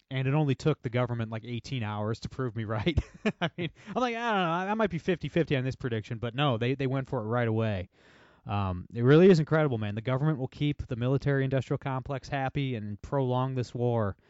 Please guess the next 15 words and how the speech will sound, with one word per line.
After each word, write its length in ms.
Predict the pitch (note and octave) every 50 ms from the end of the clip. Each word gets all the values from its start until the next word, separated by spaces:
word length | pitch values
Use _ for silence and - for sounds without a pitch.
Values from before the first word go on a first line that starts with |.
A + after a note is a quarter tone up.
| _ _ _ _ _ _ _ _ -
at 160 | C#3 C3+ -
the 100 | - C3
expense 520 | B2+ - - - - C3 B2 B2 - -
of 240 | C3 G2+ - A2 G#2+
literally 420 | A#2 C3+ D3 E3 E3+ F3 F3+ F3 E3+
anything, 400 | E3+ G3 F#3+ C3+ - G2+ F2+ - _ - - -
<laughs> 320 | - - - B3+ - -
anything 280 | - G#3+ E3+ - E3+ D#3+
else. 300 | F3+ F3+ C3 F#2 - -
You 80 | C3+ C3
know, 60 | C#3+
it's, 120 | D3 -
it's 160 | E3+ D#3 -
quite 320 | - - - D#3+ F3 E3 D#3+
literally 480 | F#3+ G3 G3 G3 F3 D3 C3 A2+ F#2